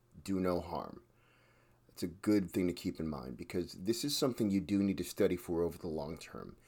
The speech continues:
It's not something you can cram. And I think a lot of students have this mentality of, "Oh, I wanna, you know,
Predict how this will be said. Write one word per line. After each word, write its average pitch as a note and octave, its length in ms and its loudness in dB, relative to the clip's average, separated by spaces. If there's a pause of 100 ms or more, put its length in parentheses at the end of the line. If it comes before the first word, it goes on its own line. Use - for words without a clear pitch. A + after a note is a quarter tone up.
(220)
It's - 160 -12
not G2+ 240 0
something A#2 360 2
you F#2+ 80 2
can E2+ 180 -4
cram. - 420 -8 (680)
And F#2 100 -4
I - 20 0
think A2+ 180 4
a G#2+ 60 6
lot F#2+ 240 8
of G2 80 2
students G2+ 360 0
have E2 200 -2
this - 160 -6
mentality D#2+ 520 -2
of, D#2 120 -2
"Oh, F#2+ 120 4
I F2+ 40 4
wanna, E2+ 380 0 (1000)
you G2+ 140 2
know, E2+ 180 2